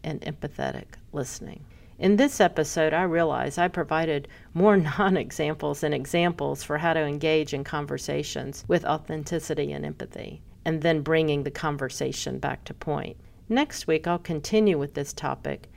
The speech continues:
to share some ways I've seen this done well. It's more important than ever for us to get this right. In our personal and professional lives, we have to manage change. In the past three months, I've moved from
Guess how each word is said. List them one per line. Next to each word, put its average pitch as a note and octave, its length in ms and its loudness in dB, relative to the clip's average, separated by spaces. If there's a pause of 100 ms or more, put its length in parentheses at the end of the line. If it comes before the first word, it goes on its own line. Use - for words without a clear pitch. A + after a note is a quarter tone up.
(140)
to G#3+ 100 6
share C#4 300 2
some F3+ 280 0
ways F3 380 2
I've E3 180 2
seen D#3+ 340 -2
this E3+ 260 -2
done F3 320 2
well. F3 420 0 (160)
It's F#3+ 220 0
more B3 180 6
important G#3+ 380 6
than D#3 260 -2
ever D3+ 380 0
for C#3 240 -2
us C#3+ 160 -4
to B2+ 120 -6
get G3+ 480 -2
this - 340 -2
right. - 560 -8 (440)
In G#3+ 100 4
our G#3+ 140 6
personal A#3+ 600 4
and F#3 120 2
professional E3 680 -2
lives, - 600 -8
we A#3 160 8
have A3+ 200 4
to E3+ 80 2
manage E3+ 640 0
change. - 760 -10
In G3 160 6
the F3+ 80 4
past A#3 500 0
three G3 180 4
months, D3+ 580 -4
I've G3 240 2
moved F#3 420 4
from C#3 420 -6